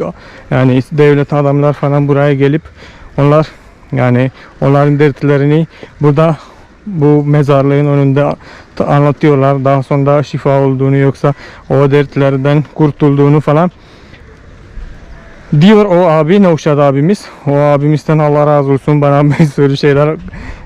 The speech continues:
anlattı. Daha sonra ben de bir inanmak istedim. Yani öyle bir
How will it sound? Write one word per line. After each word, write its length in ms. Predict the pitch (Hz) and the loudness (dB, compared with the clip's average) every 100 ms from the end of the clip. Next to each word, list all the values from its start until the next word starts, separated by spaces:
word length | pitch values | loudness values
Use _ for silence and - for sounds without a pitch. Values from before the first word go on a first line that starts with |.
| - | -4
anlattı. 520 | 143 147 135 160 151 | 0 2 0 0 0
Daha 180 | 143 143 | 2 0
sonra 340 | 147 143 139 | -2 -4 -2
ben 200 | 143 139 | -2 -2
de 120 | 135 | -2
bir 160 | 135 135 | -2 -2
inanmak 460 | 135 139 143 139 131 | 0 2 2 0 -4
istedim. 420 | - 139 139 190 - - - - | -6 -2 -2 -4 -10 -20 -20 -8
Yani 200 | 131 117 | -4 0
öyle 320 | 120 127 139 | 2 2 2
bir 140 | 139 | 0